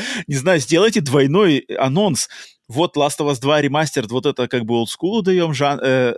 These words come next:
должное отдаём, а вот и новинка вам ещё. Я не знаю, может быть, Game Awards, конечно, наш порадует на следующей неделе, а, в этом плане, но я не знаю, ну это просто какой-то уже, уже какой-то абсурд. Я уже просто не понимаю, как там у них работает, что у них там такое, чё там так долго можно таить, что нам даже какую-нибудь крупицу одну не в-,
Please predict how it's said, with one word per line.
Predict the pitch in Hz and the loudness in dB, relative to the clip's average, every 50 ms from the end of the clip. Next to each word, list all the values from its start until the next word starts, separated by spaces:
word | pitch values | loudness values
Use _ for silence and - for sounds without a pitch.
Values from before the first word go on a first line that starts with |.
| 117 | -6
должное | 117 110 - 110 123 131 135 131 110 123 120 117 | -10 -10 -8 -2 0 0 0 0 0 0 0 0
отдаём, | 113 107 123 120 127 127 123 120 - - - - - - _ | 0 0 0 2 2 2 0 -2 -6 -12 -20 -20 -20 -8 _
а | - 113 131 | -2 -2 0
вот | 143 170 170 - | 0 0 0 0
и | 156 | -2
новинка | 135 127 117 117 151 135 - - 107 | 0 0 0 0 -2 -4 -4 -4 -6
вам | 104 104 | -6 -6
ещё. | - 113 | -6 -4
Я | 113 131 143 | -2 -2 -2
не | 143 | -2
знаю, | 143 156 143 110 101 110 | 0 0 0 0 0 0
может | 110 117 113 107 | 0 -2 -2 -4
быть, | 104 110 98 - | -8 -8 -2 0
Game | 123 123 117 | 0 2 2
Awards, | 113 110 147 190 208 - | 2 0 0 0 -2 -2
конечно, | - 226 - - 180 | -4 -4 -4 -2 -6
наш | 147 - | -6 -4
порадует | - 127 123 127 117 110 104 - | -4 -2 -2 -2 -2 -2 -4 -4
на | - 104 | -6 -10
следующей | - - 107 107 98 - - 107 | -8 -6 -6 -6 -6 -6 -10 -8
неделе, | 98 110 104 107 - - - - - - - - _ | -6 -4 -6 -6 -8 -10 -16 -20 -20 -20 -20 -14 _
а, | - 98 98 98 95 90 - _ _ | -4 -2 0 0 -2 -2 -4 _ _
в | - 107 | -6 -4
этом | 110 - 107 101 | -4 -4 -4 -4
плане, | - 123 123 120 113 101 | -2 -2 0 0 0 0
но | 101 110 120 123 127 127 127 127 131 131 123 - _ _ _ _ _ _ | 0 0 0 0 2 2 2 2 2 0 -2 -6 _ _ _ _ _ _
я | 151 135 117 - | -4 -2 0 0
не | 165 156 | 0 0
знаю, | 135 156 156 143 | 0 -2 0 0
ну | 143 | -2
это | 139 123 | -2 0
просто | 117 180 202 - 170 | -2 -2 -2 -2 -6
какой-то | 143 - 165 165 151 | -6 -6 -4 -4 -4
уже, | 131 113 123 135 - _ - | -4 -6 -6 -8 -8 _ -18
уже | 147 127 123 127 147 | -18 -10 -8 -8 -8
какой-то | 113 107 98 165 - 135 | -8 -6 -6 -4 -2 -2
абсурд. | 110 - - - 107 - 123 | -4 -4 -6 -10 -6 -2 0
Я | 127 139 | 0 0
уже | 131 - 139 | 0 -2 -6
просто | - 156 - - | -8 -10 -8 -8
не | 135 | -6
понимаю, | - 120 131 147 135 - - - - - - - - | -4 -4 -2 -2 -2 -2 -4 -8 -14 -14 -14 -14 -6
как | - 151 143 - | -4 -4 -2 -2
там | 156 131 | -2 -2
у | 127 | -2
них | 127 - | -2 -2
работает, | - 120 127 139 196 - - 127 - | -2 0 0 0 2 0 0 -2 -2
что | - - - 151 156 | -6 -2 0 0 0
у | 156 151 | 0 0
них | 135 - | -2 -4
там | 131 - | -4 -6
такое, | - - - 185 156 | -4 -2 0 -2 -2
чё | - - - 156 | 0 -2 -2 -2
там | 147 135 113 | -2 -4 -4
так | 131 - | -6 -4
долго | 143 147 143 123 123 | -2 -2 -2 -2 -2
можно | 123 127 110 123 110 | -4 -4 -4 -6 -4
таить, | - - 120 135 175 180 | -2 -2 -2 -2 -4 -6
что | - - 127 | -6 -6 -4
нам | 117 113 113 | -4 -2 -2
даже | 131 127 - | -2 -4 -6
какую-нибудь | - - - - 135 131 - | -10 -14 -8 -8 -8 -8 -8
крупицу | - - 113 - - 160 - - 127 107 | -12 -16 -14 -12 -12 -12 -8 -4 -4 -4
одну | 104 104 131 143 | -4 -4 -6 -6
не | 135 113 104 | -6 -6 -8
в-, | 95 95 | -10 -14